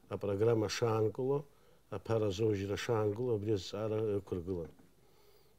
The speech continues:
Анаҩсан ҳара еиҭах ишьҭаҳхит азҵаара, а,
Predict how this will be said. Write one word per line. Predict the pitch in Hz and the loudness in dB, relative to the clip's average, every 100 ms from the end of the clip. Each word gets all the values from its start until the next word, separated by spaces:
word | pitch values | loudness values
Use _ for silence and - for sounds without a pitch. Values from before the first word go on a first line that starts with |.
| - | -4
Анаҩсан | 117 123 143 - 120 | 4 10 10 8 0
ҳара | 92 120 131 | 0 2 2
еиҭах | 117 123 113 | 2 0 -2
ишьҭаҳхит | 107 - 117 - 104 120 | -4 -4 -6 -4 -4 -2
азҵаара, | 92 - 107 104 117 139 - - - - - - - _ - | -4 -4 -4 -2 -2 -4 -12 -20 -20 -20 -20 -20 -20 _ -4
а, | 110 110 107 104 | -2 0 0 -2